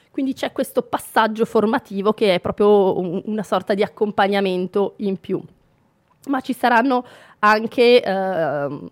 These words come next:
in, in questo periodo, in questi primi mesi, diciamo, di apertura del contest, ci saranno anche altre opportunità che, eh, sono volte a facilitare la produzione artistica dei ragazzi e delle ragazze. Ad esempio stiamo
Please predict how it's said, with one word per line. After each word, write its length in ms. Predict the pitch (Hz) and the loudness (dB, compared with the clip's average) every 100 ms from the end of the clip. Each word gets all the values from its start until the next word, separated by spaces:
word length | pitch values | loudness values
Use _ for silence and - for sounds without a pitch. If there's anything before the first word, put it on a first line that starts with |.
| _ | _
in, 140 | 196 160 | -8 -6
in 160 | 185 165 | -8 -2
questo 400 | 233 214 - 214 | -2 0 0 2
periodo, 800 | 220 202 220 214 190 185 180 170 | 4 2 0 -2 0 2 2 2
in 180 | 180 170 | -2 -8
questi 300 | 196 - - | -16 -18 -8
primi 400 | 254 302 262 208 | -4 -2 -2 -2
mesi, 400 | 233 202 190 170 | -2 -2 -4 -6
diciamo, 520 | 170 - 214 180 170 | -10 -6 -2 -2 -2
di 100 | 185 | -8
apertura 640 | - - - 226 202 170 - | -8 -10 -10 -6 -4 -4 -6
del 360 | 190 202 - 202 | -2 -2 -2 -4
contest, 680 | 240 156 175 185 180 - - - - _ - | 0 0 -2 -6 -6 -8 -16 -16 -20 _ -18
ci 120 | 196 | -10
saranno 420 | - 202 214 214 | -2 0 0 0
anche 520 | 185 220 - 226 220 | 0 0 0 0 0
altre 360 | - 247 240 220 | 2 2 2 -4
opportunità 720 | - 190 - 180 - 175 - _ | -4 -8 -6 -6 0 0 -2 _
che, 340 | - 196 - - | -2 -2 -2 -6
eh, 160 | 185 175 | -8 -4
sono 240 | 208 190 | -4 0
volte 320 | 190 185 - | 0 0 -2
a 20 | |
facilitare 720 | 185 196 - 208 180 233 170 175 | -6 -8 -10 -12 -2 2 2 0
la 100 | - | -6
produzione 440 | 196 180 - 190 | -8 -8 -8 -8
artistica 480 | 180 - - - 185 | -8 -12 -14 -10 -4
dei 100 | 180 | -4
ragazzi 520 | 165 170 156 - 190 | -2 -2 -4 -6 -8
e 20 | |
delle 180 | 185 175 | -4 -4
ragazze. 360 | 165 165 - 190 | -4 -6 -8 -8
Ad 40 | |
esempio 340 | 185 202 196 | -4 -4 -6
stiamo 440 | 202 - 180 185 | -8 -2 -2 -2